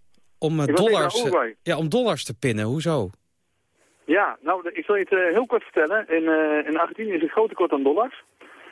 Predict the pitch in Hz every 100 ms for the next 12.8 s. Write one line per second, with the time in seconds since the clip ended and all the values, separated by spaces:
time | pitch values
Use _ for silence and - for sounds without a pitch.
0 | - - _ _ 139 - 180 - 214 220
1 | 202 - 202 202 - 165 160 147 - 190
2 | 175 165 160 156 151 147 143 139 135 139
3 | 127 123 123 123 131 151 143 170 - 170
4 | 156 156 131 139 131 131 143 117 110 -
5 | 139 147 165 160 196 180 - 165 180 175
6 | 151 135 - 147 147 143 139 180 175 143
7 | 147 202 - 208 196 208 208 160 156 156
8 | - 147 147 151 147 208 196 170 - 170
9 | 170 156 135 - 113 - _ _ _ 139
10 | 226 285 262 - 135 92 90 _ _ _
11 | - - 196 196 175 180 160 170 160 165
12 | 165 - 123 104 92 92 - -